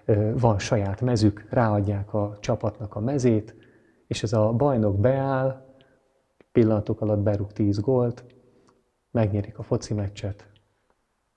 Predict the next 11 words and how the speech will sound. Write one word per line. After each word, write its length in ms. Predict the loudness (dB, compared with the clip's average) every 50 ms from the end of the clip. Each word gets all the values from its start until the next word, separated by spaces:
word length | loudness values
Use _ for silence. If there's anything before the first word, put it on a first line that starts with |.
| _ _ _ _ _ _ _ _ _ _ _ _ _ _ _ _ _
és 140 | -20 -18 -18
aztán 300 | -14 -8 -6 -6 -4 -2
tovább 340 | -2 -2 -2 -2 -4 -4 -2
megy 260 | -4 -4 -4 -4 -4
a 60 | -4
bajnok. 500 | -4 -4 -6 -8 -8 -10 -10 -12 -16 -20 _ _ _ _ _ _ _ _ _ _ _ _ _ _ _ _ _ _ _ _ _ _ _ _ _ _ _ _ _ _ _ _ _ _ _ _ _ _ _ _ _ _ _ _ _ _ _ _
Ő 160 | 6 8 8
rúgta 320 | 8 8 6 4 2 2 2
be 160 | 4 4 4
a 80 | 2
gólokat, 760 | 4 4 4 4 4 2 0 -2 -4 -6 -6 -8 -10 -16 -20